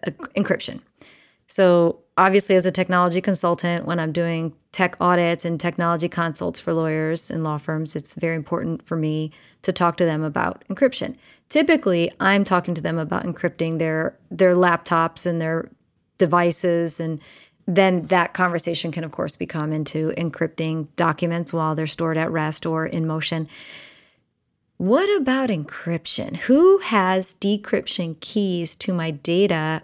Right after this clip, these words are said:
when I'm paying for services? And then if you have some commentary on the free services, which I think was always one of the issues with Dropbox, was that at a higher level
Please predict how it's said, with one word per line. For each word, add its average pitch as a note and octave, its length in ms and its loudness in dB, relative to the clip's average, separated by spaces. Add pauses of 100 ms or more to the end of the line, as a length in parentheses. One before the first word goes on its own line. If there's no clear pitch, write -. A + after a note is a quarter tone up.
when E3+ 400 -2
I'm D#3+ 400 -2 (340)
paying F3+ 380 0
for B3 180 2
services? C#4+ 720 0 (380)
And G#3 160 6
then G3+ 100 6
if G3+ 180 2
you F#3+ 300 8
have F3+ 300 4
some F#3 200 0
commentary F3 600 2
on E3+ 160 2
the D#3+ 80 -2
free E3+ 240 0
services, E3 560 0
which E3+ 160 -2
I E3 60 0
think A#3+ 180 2
was E3+ 100 0
always E3 240 0
one E3 140 -2
of D#3+ 60 -2
the - 140 -2
issues D#3+ 300 -2
with D#3 140 -6
Dropbox, - 560 -2
was D#3 160 -6
that E3 220 -4
at E3 100 0
a E3 60 -2
higher E3 260 0
level D#3+ 420 -2